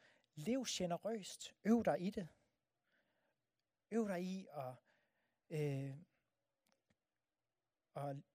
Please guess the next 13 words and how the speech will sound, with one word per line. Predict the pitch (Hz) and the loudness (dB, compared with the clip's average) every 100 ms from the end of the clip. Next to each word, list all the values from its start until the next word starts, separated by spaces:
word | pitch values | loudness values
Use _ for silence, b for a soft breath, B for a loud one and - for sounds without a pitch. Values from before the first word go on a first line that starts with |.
| _ _ _ _ - | _ _ _ _ -6
give | 202 226 | -4 -2
af | 170 | -4
din | 151 | -6
tid, | 143 - 226 214 - | -10 -6 -6 -6 -10
af | 143 | -16
dine | 151 139 | -14 -14
ressourcer, | 135 - 180 196 208 147 _ _ _ _ _ _ _ _ _ _ _ - | -10 -8 -8 -8 -10 -16 _ _ _ _ _ _ _ _ _ _ _ -8
af | |
dine | 139 147 | -6 0
penge | - 175 190 202 | 2 2 2 -2
til | - | -6
andre | 143 151 165 | -8 -8 -6
mennesker. | 143 147 - - | -6 -8 -12 -14